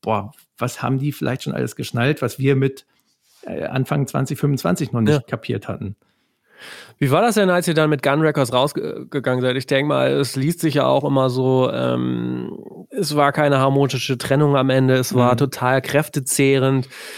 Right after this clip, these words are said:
Speaker 2: Äh, ich kann mir halt vorstellen, dass man da vielleicht einerseits so das Gefühl hatte, okay, ey, jetzt zeigen wir's allen, jetzt zeigen, jetzt zeigen wir's allen, aber andererseits war man vielleicht, keine Ahnung, das musst du mir beantworten, wirtschaftlich, inhaltlich komplett am Ende.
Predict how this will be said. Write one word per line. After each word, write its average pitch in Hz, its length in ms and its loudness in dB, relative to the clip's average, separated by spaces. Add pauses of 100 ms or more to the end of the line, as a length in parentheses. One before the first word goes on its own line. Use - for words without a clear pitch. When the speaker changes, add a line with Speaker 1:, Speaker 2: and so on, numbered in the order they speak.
(200)
Speaker 2:
Äh, 135 300 4
ich 135 140 -2
kann 160 140 4
mir 156 80 4
halt 143 120 2
vorstellen, 147 640 2 (720)
dass 139 160 -2
man 147 160 2
da 143 180 4
vielleicht 143 540 0 (380)
einerseits 170 520 2
so 165 80 0
das 151 220 0
Gefühl 165 340 0
hatte, 151 320 0
okay, 165 420 2
ey, 151 340 0
jetzt 143 260 0
zeigen 196 240 2
wir's 170 200 2
allen, 151 380 2 (340)
jetzt 147 140 -6
zeigen, 160 340 0
jetzt 139 140 -8
zeigen 175 180 2
wir's 151 180 0
allen, 143 420 0
aber 143 240 4
andererseits 151 480 0
war 147 80 2
man 143 160 4
vielleicht, 143 400 0 (220)
keine 120 240 0
Ahnung, 175 320 2
das 127 160 -2
musst 139 180 -2
du 156 60 0
mir 175 120 2
beantworten, 156 460 0
wirtschaftlich, 151 600 0
inhaltlich 156 600 0
komplett 143 460 0
am 135 100 0
Ende. 131 320 0